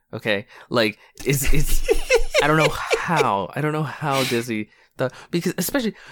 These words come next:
Speaker 1: uh, oh, I guess I
Speaker 2: They
Speaker 1: could've
Speaker 2: sell pride merchandise in their parks.
Speaker 1: Well, yeah,
Speaker 2: They have
Speaker 1: they'll
Speaker 2: Mickey
Speaker 1: take your
Speaker 2: ears
Speaker 1: money.
Speaker 2: that are pride,
Speaker 1: Right.
Speaker 2: yeah.
Speaker 1: Um, <laughs> and then to the Christians, "Oh no, it's, it's a Jesus rainbow." Uh, I,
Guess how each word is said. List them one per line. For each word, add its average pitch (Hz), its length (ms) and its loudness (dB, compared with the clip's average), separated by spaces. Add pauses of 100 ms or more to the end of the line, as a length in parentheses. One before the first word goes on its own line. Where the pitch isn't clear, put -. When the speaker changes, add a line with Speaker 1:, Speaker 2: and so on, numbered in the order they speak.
(480)
Speaker 1:
uh, 92 200 -6 (440)
oh, 156 100 2
I 165 60 2
guess 220 220 0
I 226 60 2
Speaker 2:
They 180 100 2
Speaker 1:
could've 196 120 4
Speaker 2:
sell 220 180 6
pride 196 300 6
merchandise 175 640 2
in 151 100 2
their 135 140 2
parks. 147 300 -2
Speaker 1:
Well, 151 100 -2
yeah, 214 220 0
Speaker 2:
They 147 100 2
have 165 120 4
Speaker 1:
they'll 170 80 4
Speaker 2:
Mickey 180 140 0
Speaker 1:
take 151 120 2
your 135 160 4
Speaker 2:
ears 135 100 2
Speaker 1:
money. 139 120 -2
Speaker 2:
that - 20 0
are 123 60 0
pride, 131 380 0
Speaker 1:
Right. 107 80 -6
Speaker 2:
yeah. 135 180 -2 (420)
Speaker 1:
Um, 107 540 0 (200)
<laughs> - 220 -2
and 151 160 2
then 139 160 2
to 156 140 0
the 127 100 -6
Christians, 135 520 -4
"Oh 202 120 -4
no, 185 160 -4
it's, - 180 -10
it's 147 160 -6
a 139 60 -2
Jesus 143 440 -6
rainbow." 95 360 -10 (520)
Uh, 107 460 0 (1120)
I, 127 300 0